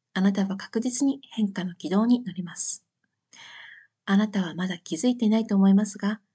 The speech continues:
実はすでに特別な存在です。なぜかというと、ここまでずっと頑張ってきたから。足りない、不十分、不完全と自分を否定しつつ、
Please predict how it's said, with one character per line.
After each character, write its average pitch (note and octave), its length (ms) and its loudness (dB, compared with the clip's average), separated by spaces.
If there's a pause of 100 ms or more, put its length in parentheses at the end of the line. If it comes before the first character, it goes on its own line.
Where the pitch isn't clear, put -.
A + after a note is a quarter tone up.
(200)
実 F#3+ 280 -4
は G#3 240 -2 (440)
す - 140 -10
で A#3+ 120 2
に G3 180 -2
特 - 240 -18
別 E3+ 240 -4
な G3 100 4
存 G3+ 260 2
在 G#3+ 180 -2
で A3 140 -6
す。 - 280 -10 (1000)
な A#3+ 100 2
ぜ B3+ 140 0
か A3 120 -2
と G3+ 120 -6
い G3 120 -4
う F#3 80 -6
と、 G3 360 -4 (180)
こ F3 140 -10
こ A3+ 100 0
ま A3+ 160 2
で F#3+ 140 -2
ず F#3+ 360 -6
っ - 100 -20
と B3+ 120 -6
頑 G#3 260 -2
張 A#3 120 -4
っ A#3 100 -12
て - 140 -16
き - 80 -20
た - 140 -18
か - 120 -14
ら。 - 100 -16 (1080)
足 - 140 -10
り G3+ 100 2
な A3 140 2
い、 - 120 -12 (400)
不 - 160 -4
十 B3 220 0
分、 G3 200 -6 (360)
不 - 120 -20
完 A#3+ 220 0
全 F#3 240 -8 (720)
と G#3 180 -8 (380)
自 - 120 -4
分 A3 200 2
を A3+ 80 0
否 A3 80 -10
定 A#3 240 -2
し - 60 -6
つ A#3+ 120 -8
つ、 - 240 -10